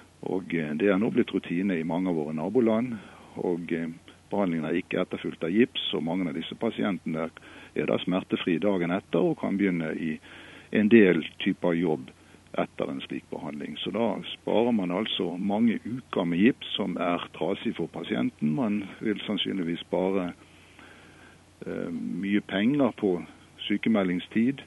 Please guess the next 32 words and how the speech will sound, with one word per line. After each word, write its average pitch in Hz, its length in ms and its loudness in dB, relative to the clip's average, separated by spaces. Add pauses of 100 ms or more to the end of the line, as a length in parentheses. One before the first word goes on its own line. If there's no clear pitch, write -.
(680)
og, 101 340 2
eh, 87 240 2 (640)
sannsynligvis, 98 800 -2
eh, 90 320 -2
hvis 90 160 -2
pasienten 95 520 -2
hadde 80 180 -6
fått - 340 -6 (240)
valget 87 380 6
mellom 82 420 0
en 82 100 -2
operasjon 98 500 -2
på 78 220 -4
tredve 92 300 0
minutter 113 640 0
og, 90 160 -2 (120)
eh, 80 160 -4 (960)
tre 104 180 2
måneder 87 280 0
med 82 120 -2
gips, 107 340 2
så - 80 2
tror 107 200 0
jeg 80 80 0
nok 76 160 -8
de 85 100 -6
fleste 87 400 -2
ville 80 220 0
valgt 78 320 -2
den 78 340 -8
korte - 420 -2
behandling. 78 580 -8